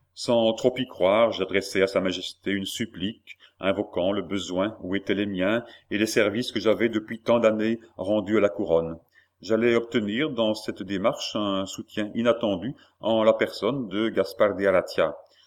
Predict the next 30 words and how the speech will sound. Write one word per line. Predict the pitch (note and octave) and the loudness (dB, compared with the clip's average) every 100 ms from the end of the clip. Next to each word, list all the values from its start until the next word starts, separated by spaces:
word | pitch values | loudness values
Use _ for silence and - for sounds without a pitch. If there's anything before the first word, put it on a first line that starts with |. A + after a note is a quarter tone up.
| _ _ | _ _
Celui-ci | - F2+ F2 - G#2+ A2+ | -8 -8 -8 -10 -4 -4
exerçait | F2+ F2 - G2+ | -4 -6 -2 2
à | |
la | E2+ | 4
Capella | E2 - F2 F2 | 2 0 2 2
Real | F2 G2+ G2 | 4 6 6
le | F#2 | 4
modeste | E2+ E2+ F2 - | -4 -8 -6 -4
emploi | E2 - E2 | -4 -2 -6
de | |
copiste | E2 E2+ - F3+ - | -4 -8 -8 -8 -4
et | A2 | 0
passait | - - B2+ | 0 0 -4
pour | - F2 E2 | -4 -12 -12
jouer | F2+ F2 | -8 -8
du | D#2+ | -8
luth, | E2+ C#3+ - - - _ | -8 -8 -8 -20 -20 _
quoiqu'on | - G2 - F#2+ | -6 -4 -2 -4
n'entendît | F2+ F2+ E2+ G#2+ | -4 -4 -4 0
jamais. | F#2+ F2+ E2+ - - - _ | 2 2 -6 -10 -20 -20 _
Il | A2+ | -8
devait | A2+ A#2+ B2+ | 2 4 4
être | B2+ - | 2 -2
secrètement | A#2 B2+ B2 - G#2+ A2+ G#2+ G2 E2 | -2 -2 -4 -6 -2 0 0 -6 -8
bien | G#2 | -2
davantage, | G2 F#2+ F#2+ - B2 C#3+ - - | 2 2 2 0 0 2 -2 -2
car | G2+ F#2+ | 0 0
on | |
le | F#2 | -2
flattait | F2+ - G2 - A#2 | -6 0 0 2 -6